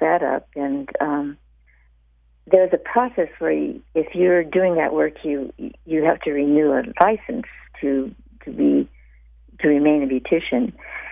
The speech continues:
And, um, I think it's probably a state license. And so she has,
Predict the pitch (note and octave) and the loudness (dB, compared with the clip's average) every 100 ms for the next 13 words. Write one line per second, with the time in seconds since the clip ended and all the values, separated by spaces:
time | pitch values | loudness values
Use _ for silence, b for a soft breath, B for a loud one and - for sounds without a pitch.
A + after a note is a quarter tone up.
0 | B B _ - D#3 D3+ D3 C#3 - D3 | B B _ -2 2 2 2 0 -2 0
1 | D3 D3 C#3+ - D#3 F#3+ D3+ - - - | 0 -2 -4 -4 -2 0 -2 -4 -10 -8
2 | - D#3+ C3+ A#2+ - - D#3 D#3 - C#3+ | -4 0 0 -2 -8 -4 0 0 0 -4
3 | C#3 C#3+ C#3 - B B B B B _ | -2 -4 -4 -10 B B B B B _
4 | - E3+ D#3+ D#3 D#3+ - E3+ D#3 D3+ - | 4 4 4 -2 -6 -4 0 0 -2 -4
5 | F3 D#3+ E3 D3+ | -4 0 2 2